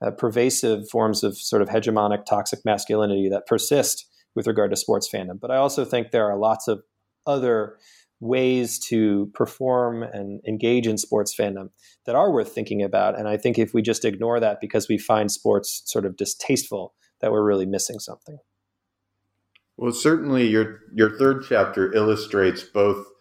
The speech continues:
Speaker 2: the, the vibrancy of the dis-, the, the product-, the productive vibrancy of sports fans,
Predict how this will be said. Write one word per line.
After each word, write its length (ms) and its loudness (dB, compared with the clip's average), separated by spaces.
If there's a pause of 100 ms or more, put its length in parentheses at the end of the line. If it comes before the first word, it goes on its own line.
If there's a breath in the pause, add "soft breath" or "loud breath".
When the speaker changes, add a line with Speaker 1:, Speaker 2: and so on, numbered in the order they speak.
(360)
Speaker 2:
the, 600 2
the 140 0
vibrancy 800 2
of 340 0
the 180 2
dis-, 300 -10 (560)
the, 120 2 (120)
the 80 4
product-, 640 2
the 160 2 (200)
productive 520 2
vibrancy 560 0
of 100 0
sports 380 0
fans, 420 2